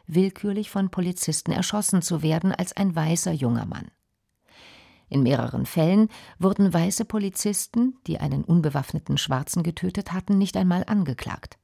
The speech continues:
Hat also ein schwarzer Amerikaner weniger Rechtssicherheit als ein weißer?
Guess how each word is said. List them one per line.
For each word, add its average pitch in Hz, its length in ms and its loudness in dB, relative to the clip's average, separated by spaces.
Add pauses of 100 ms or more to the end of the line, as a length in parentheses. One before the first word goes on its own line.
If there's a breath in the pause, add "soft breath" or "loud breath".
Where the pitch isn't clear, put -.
(1200 loud breath)
Hat - 240 -2
also 220 440 2
ein 170 360 4
schwarzer 170 640 0
Amerikaner 196 840 -2
weniger 160 600 2
Rechtssicherheit 185 720 -4
als 175 140 -4
ein 190 160 2
weißer? 143 460 -4